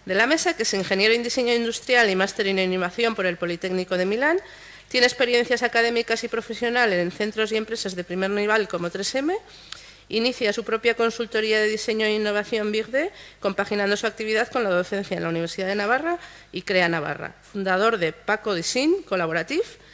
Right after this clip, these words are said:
bueno, ya veis que mi inglés no va muy bien, en Milán, dedicada a la innovación social a través del diseño y Big D, junto con la firma de arquitectura M L M R, y están potenciando la creatividad y el pensamiento de diseño en Navarra.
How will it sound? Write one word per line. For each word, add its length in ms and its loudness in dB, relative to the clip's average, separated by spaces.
bueno, 160 -2
ya 60 0
veis 120 -4
que 100 -6
mi 40 -2
inglés 420 0
no 300 -6
va 120 -10
muy 120 -6
bien, 220 0
en 180 2
Milán, 440 4
dedicada 440 4
a 40 6
la 100 6
innovación 420 2
social 280 0
a 80 4
través 260 2
del 140 0
diseño 500 0
y 140 -4
Big 180 -2
D, 240 -2
junto 240 0
con 140 4
la 80 4
firma 240 -2
de 60 2
arquitectura 760 0
M 340 4
L 280 4
M 180 2
R, 320 2
y 80 -4
están 240 0
potenciando 540 0
la 100 4
creatividad 560 0
y 60 0
el 80 -2
pensamiento 500 -2
de 80 0
diseño 560 0
en 160 -2
Navarra. 260 -8